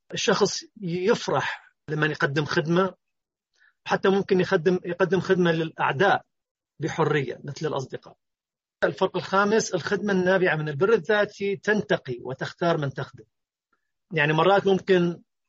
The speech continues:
يختارون الأفضل والأقوى على مود يضمنون ميزة معينة، أو ممكن يختارون مرات الضعفاء والعزل على مود يضمنون صورة متواضعة لل-، للخدمة مالتهم.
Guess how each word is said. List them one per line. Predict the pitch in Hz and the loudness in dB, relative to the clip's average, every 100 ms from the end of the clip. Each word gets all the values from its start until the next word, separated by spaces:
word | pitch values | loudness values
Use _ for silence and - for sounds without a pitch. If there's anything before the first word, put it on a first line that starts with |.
| _ | _
يختارون | 160 - 180 170 180 190 175 | -12 -2 2 6 6 6 4
الأفضل | 160 - 190 175 175 175 | 2 0 0 2 2 2
والأقوى | 156 143 - 190 - - 160 151 151 147 | 2 -2 0 -2 -2 -2 2 4 4 0
على | 147 156 | -4 -4
مود | 160 143 | -4 -2
يضمنون | 156 151 151 165 160 | -2 0 0 0 0
ميزة | 160 170 143 143 | 2 2 2 0
معينة، | 135 147 147 139 135 135 _ _ _ _ - | -2 -2 -2 -4 -6 -10 _ _ _ _ -10
أو | 147 | -4
ممكن | 170 185 190 175 | -2 0 0 0
يختارون | 156 - 165 160 165 160 | 0 0 0 2 0 0
مرات | 160 160 156 | 0 0 -2
الضعفاء | 156 147 - 143 - 165 | -4 -4 -4 -6 0 0
والعزل | 165 143 120 175 131 160 151 143 _ _ _ - | 0 -2 -2 -2 -2 -2 -2 -4 _ _ _ -8
على | 139 | -4
مود | 147 156 | -4 -4
يضمنون | 143 143 151 160 170 | -4 -6 -4 -2 -4
صورة | 160 - 175 165 | -4 -2 0 0
متواضعة | 147 143 139 143 139 123 123 | -2 -6 -4 -2 -4 -4 -6
لل-، | 123 127 135 | -6 -14 -12
للخدمة | 127 - 127 127 | -12 -10 -8 -10
مالتهم. | 110 113 127 127 | -12 -16 -18 -20